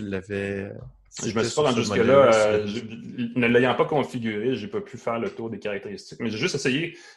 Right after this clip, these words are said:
Speaker 2: Écoute, je suis passé à côté, à, à travers la moitié de la batterie, euh, en faisant du travail de bureau. Euh,
Speaker 1: Wow.
Speaker 2: je,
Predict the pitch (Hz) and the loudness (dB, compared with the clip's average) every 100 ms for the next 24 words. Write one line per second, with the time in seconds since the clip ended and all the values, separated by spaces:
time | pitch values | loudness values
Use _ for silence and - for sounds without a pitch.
0 | _ - 139 - 120 107 160 147 123 120 | _ -4 -4 0 2 2 2 0 0 2
1 | 117 117 - 123 131 117 113 131 120 107 | 0 -4 -2 2 4 2 2 0 0 0
2 | - 135 131 127 - 101 101 95 95 110 | -4 -8 -4 -4 -4 -4 -2 -4 -4 -8
3 | 104 107 107 107 101 98 98 117 135 _ | -6 -4 -4 -4 -4 -2 -2 -4 -8 _
4 | _ _ _ - 95 101 95 92 92 92 | _ _ _ -8 -2 -2 -2 -6 -12 -14
5 | 95 110 | -12 -10